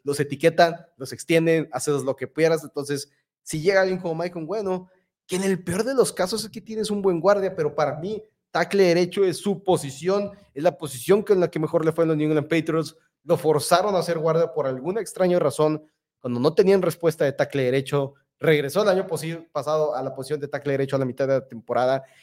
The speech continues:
y fue cuando la línea ofensiva de los New England Patriots empezó a funcionar mágicamente, porque sí, normalmente cuando pones a una mole del tamaño de Mike Onwenu ahí,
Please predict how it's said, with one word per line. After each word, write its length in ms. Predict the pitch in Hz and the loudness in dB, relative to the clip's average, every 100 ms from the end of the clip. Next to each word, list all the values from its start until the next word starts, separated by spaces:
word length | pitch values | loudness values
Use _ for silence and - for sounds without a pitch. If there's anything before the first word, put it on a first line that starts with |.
| _ | _
y 80 | - | 2
fue 140 | 151 151 | 2 6
cuando 220 | 180 156 | 6 6
la 100 | 131 | 4
línea 260 | 127 175 185 | 4 6 6
ofensiva 280 | 160 147 | 6 4
de 40 | 165 | 4
los 100 | 160 | 4
New 80 | 160 | 2
England 200 | 160 139 | 0 2
Patriots 460 | 143 143 143 - _ _ | 0 0 -6 -8 _ _
empezó 340 | 131 110 113 120 | -12 -10 -6 -6
a 40 | |
funcionar 400 | 123 139 139 135 | -6 -4 -2 0
mágicamente, 760 | 131 127 123 123 120 123 143 139 _ _ _ _ | -2 -6 -8 -6 -6 -4 -6 -6 _ _ _ _
porque 240 | 123 - - _ _ | -14 -14 -20 _ _
sí, 380 | _ 160 143 156 | _ -6 -6 -10
normalmente 580 | 143 131 139 139 139 135 | -4 0 2 0 0 -2
cuando 280 | 143 123 - | -2 -4 -2
pones 240 | 147 143 | 0 2
a 40 | 139 | 2
una 220 | 151 151 - _ | 2 0 -4 _
mole 380 | 156 170 175 175 | 2 6 6 6
del 180 | 160 139 | 0 0
tamaño 300 | 147 151 151 | -2 -2 -2
de 20 | |
Mike 120 | 147 151 | -4 -6
Onwenu 260 | 147 147 | -6 -4
ahí, 200 | 143 147 | -2 -2